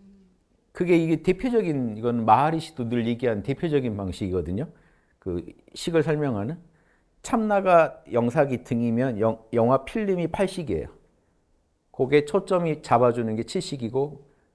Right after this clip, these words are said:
펼쳐지죠, 스크린에. 그러면 업이 다 어디 저장돼 있어요? 아래아식. 필름이에요. 빛이 구식이고. 요 얘기를 하시더라고요, 이분도.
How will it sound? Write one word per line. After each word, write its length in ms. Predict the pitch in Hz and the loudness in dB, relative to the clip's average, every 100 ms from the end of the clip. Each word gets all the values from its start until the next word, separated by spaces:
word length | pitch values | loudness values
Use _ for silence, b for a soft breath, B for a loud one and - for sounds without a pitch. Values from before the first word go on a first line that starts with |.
| b _ _ | b _ _
펼쳐지죠, 520 | - 185 190 143 98 104 | -8 -4 -2 -2 -4 -8
스크린에. 580 | - - 143 104 90 - _ _ _ _ _ _ _ _ _ _ _ | -10 -8 -8 -8 -12 -18 _ _ _ _ _ _ _ _ _ _ _
그러면 400 | - 127 120 113 - - | -10 -6 -4 -6 -12 2
업이 320 | 123 127 156 | 6 6 4
다 160 | 131 131 | 4 6
어디 260 | 120 143 | 6 2
저장돼 400 | 139 131 127 110 | -2 0 0 -2
있어요? 400 | 92 - 101 147 - | -6 -6 -10 -10 -12
아래아식. 560 | - 95 101 87 - - b b b _ | -4 -2 -2 -4 -8 -20 b b b _
필름이에요. 600 | - 208 185 147 85 82 - _ _ _ _ - | -6 -2 -2 -2 -6 -10 -16 _ _ _ _ -10
빛이 360 | 131 - 143 | -8 -6 -8
구식이고. 540 | - 98 104 82 78 - _ _ _ _ _ _ _ - | -6 -8 -8 -10 -14 -16 _ _ _ _ _ _ _ 0
요 160 | 107 131 | 4 4
얘기를 300 | 143 131 120 | 2 -2 -4
하시더라고요, 480 | 131 - 101 92 | -8 -12 -12 -12
이분도. 420 | 104 92 98 92 | -10 -10 -10 -12